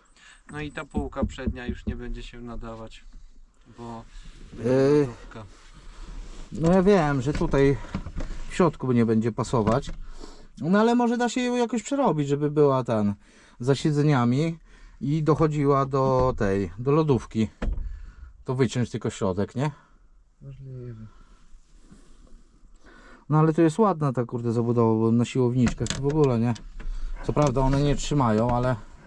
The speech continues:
Speaker 2: ale mocowania są, no to siłowniczki można wymienić. No dobra,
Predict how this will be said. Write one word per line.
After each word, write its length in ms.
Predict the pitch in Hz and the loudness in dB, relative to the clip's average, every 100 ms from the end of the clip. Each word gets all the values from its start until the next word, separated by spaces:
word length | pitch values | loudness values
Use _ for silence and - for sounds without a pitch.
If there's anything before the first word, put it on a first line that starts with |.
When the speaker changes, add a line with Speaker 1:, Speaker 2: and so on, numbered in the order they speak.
| - - - - - - - - - - - | -20 -20 -14 -12 -10 -10 2 6 6 6 4
Speaker 2:
ale 180 | 123 135 | 2 0
mocowania 540 | 143 131 139 127 123 117 | -4 -4 -4 -2 -2 -4
są, 260 | 127 113 | -4 -2
no 120 | 123 | -4
to 140 | 123 131 | -4 -6
siłowniczki 540 | 147 135 139 123 147 | -4 -4 -4 -6 -6
można 240 | 143 143 151 | -6 -4 -4
wymienić. 580 | 175 160 120 104 98 - - - - - - - - - - - - - - - - - - - - - - - - - - _ - _ - - - - - - - | -2 2 2 0 -6 -20 -20 -20 -20 -20 -20 -20 -18 -18 -16 -20 -20 -20 -20 -20 -20 -20 -20 -20 -20 -20 -20 -20 -20 -20 -20 _ -20 _ -20 -20 -20 -20 -20 -20 -10
No 60 | 175 | -6
dobra, 420 | 180 123 110 | -2 -2 -2